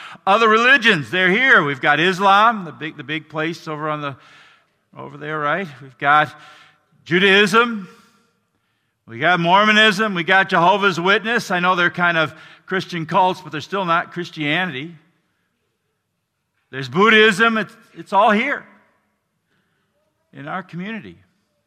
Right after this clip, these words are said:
A lot of different ideas, a lot of different messages, a lot of different philosophies meet in this place.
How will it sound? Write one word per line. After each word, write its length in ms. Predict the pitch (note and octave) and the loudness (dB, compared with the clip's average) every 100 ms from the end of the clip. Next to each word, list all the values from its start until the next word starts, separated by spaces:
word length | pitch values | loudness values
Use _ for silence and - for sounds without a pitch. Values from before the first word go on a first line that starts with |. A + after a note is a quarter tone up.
| _ _ _ _ _ _ _ _ _ _ | _ _ _ _ _ _ _ _ _ _
A 20 | C3+ | 0
lot 240 | E3+ G3 | 2 4
of 60 | G3 | 4
different 400 | G3+ F3 G#3 G3 | 2 2 2 2
ideas, 500 | G3 F#3 G3 G3+ E3+ | 2 0 2 2 2
a 60 | |
lot 240 | E3+ F3 F#3+ | 2 2 2
of 40 | |
different 300 | F3+ F3+ G3+ | 0 -2 -4
messages, 1080 | E3 F3+ F3 F3+ D#3 F#3 G3 G3+ D3 - - _ _ _ _ _ _ _ _ _ _ _ _ | 0 0 0 -6 0 2 2 -2 -14 -20 -20 _ _ _ _ _ _ _ _ _ _ _ _
a 40 | C3+ | 0
lot 240 | E3 G3 | 4 4
of 40 | G3 | 4
different 260 | F#3+ G3 | 2 2
philosophies 1120 | F3 F#3 F3+ F#3+ G#3 G#3 C3+ E3 E3+ F#3 - - _ _ _ _ _ _ _ _ _ _ _ _ _ | -2 0 4 4 2 -2 -2 0 0 -2 -6 -18 _ _ _ _ _ _ _ _ _ _ _ _ _
meet 560 | F3 A3+ G3+ C3+ - - _ _ _ _ _ _ _ _ _ _ _ _ _ _ _ _ _ _ _ _ _ - | -2 0 0 -2 -12 -20 _ _ _ _ _ _ _ _ _ _ _ _ _ _ _ _ _ _ _ _ _ -14
in 160 | D3 | -12
this 180 | D3 D3+ | -12 -14
place. 680 | _ F#3 E3+ G2+ _ _ | _ -12 -12 -14 _ _